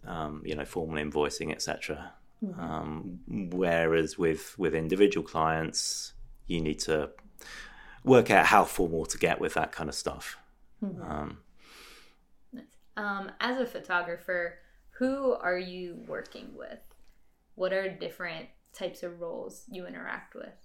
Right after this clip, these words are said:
Speaker 1: Hmm. S-, so you mean if you're going to a larger commercial client, for
Speaker 2: Yeah.
Speaker 1: example? I mean,
Speaker 2: If you're on your own, are you just kinda, like, doing your own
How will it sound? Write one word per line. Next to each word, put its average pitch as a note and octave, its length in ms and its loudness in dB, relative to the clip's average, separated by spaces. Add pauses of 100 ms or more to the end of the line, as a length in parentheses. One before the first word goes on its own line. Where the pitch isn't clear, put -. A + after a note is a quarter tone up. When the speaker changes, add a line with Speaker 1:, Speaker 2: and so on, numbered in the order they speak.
(160)
Speaker 1:
Hmm. F2+ 260 0 (680)
S-, G2 320 -6
so A#2+ 120 10
you G#2+ 120 10
mean F#2+ 140 8
if F2 140 4
you're G2 100 4
going F#2 200 6
to F#2+ 200 6
a - 20 6
larger F2+ 400 8
commercial F2+ 800 0 (240)
client, F#2+ 380 2
for G#2 140 2
Speaker 2:
Yeah. G2 60 8
Speaker 1:
example? G#2+ 640 6 (280)
I B2 40 0
mean, C3 120 10
Speaker 2:
If C3 80 2
you're G#3+ 140 6
on G#3+ 160 2
your G3 180 -2
own, E3+ 180 -4
are E3 120 -4
you E3 120 -6
just E3 260 -10
kinda, E3 180 -8
like, E3 340 -10
doing F3 220 -6
your E3 140 -12
own E3 120 -10